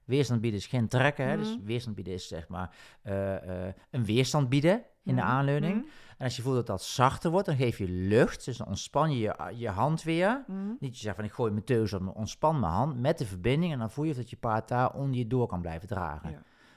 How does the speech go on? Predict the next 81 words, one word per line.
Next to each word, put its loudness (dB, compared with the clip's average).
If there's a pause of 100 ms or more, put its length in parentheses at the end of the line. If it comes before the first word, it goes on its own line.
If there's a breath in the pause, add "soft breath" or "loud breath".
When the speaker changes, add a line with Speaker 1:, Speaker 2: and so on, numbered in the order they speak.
(120)
Speaker 1:
Dus -12
dat -4
is -14
eigenlijk -2
de 0
nagevelijkheid -4
die -8
je -4
dus -4
Speaker 2:
Ja. -10
Speaker 1:
daarin -6 (220)
rijdt, -4
hè? 2
Speaker 2:
En 2 (640)
Speaker 1:
Ja, -2
Speaker 2:
dat -4
Speaker 1:
want, -10 (200)
eh, -10
Speaker 2:
herhaal 0
je -4
in -10
Speaker 1:
Ja. 4
Speaker 2:
principe, -4
Speaker 1:
Ja. 2 (640 soft breath)
Speaker 2:
eh, 0
om -2
het -6
uit 4
te -6
leggen -4
aan -4
je -2
paard. -4
Speaker 1:
Ja, 2
precies. -6
Dat -6
blijf 4
je -2
dus 0
een 2
re-, -4
daar -6
Speaker 2:
Ja. 0
Speaker 1:
blijf 4
je -2
een 2
repeat, -2
hè? 2
Dat -2
is -4
heel 4
Speaker 2:
Dus 0
stel 4
Speaker 1:
belangrijk, 4
Speaker 2:
nou 0
Speaker 1:
hè? -4
Speaker 2:
dat, -8
dat 0
we -8
iemand -4
hebben, -2
ik -8
heb -6
wel -4
eens -4
iemand -4
in -4
de -2
les 0
en -2
die -2
zegt -2
ook, 2
"Ja, 4
maar -2
dan -4
doe 0
ik -2
het -8
drie -2
keer 2